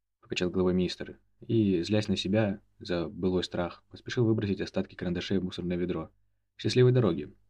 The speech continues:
Полагаю, отчет по итогам полугодия вы предоставите в срок и порадуете результатами». «Безусловно», пряча улыбку в уголках рта, ответил ректор.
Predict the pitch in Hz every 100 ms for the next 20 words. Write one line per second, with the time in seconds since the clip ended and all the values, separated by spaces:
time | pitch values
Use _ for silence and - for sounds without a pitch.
0 | - 107 113 113 98 - 123 127 98 101
1 | 95 95 90 104 120 104 101 101 95 98
2 | 98 98 98 104 85 - _ - - 90
3 | 92 95 95 92 95 85 80 76 - _
4 | _ _ _ - 143 156 101 85 82 85
5 | - _ _ - 98 98 95 95 73 95
6 | 101 101 95 90 87 87 87 - - 110
7 | 104 92 92 - 92 87 - -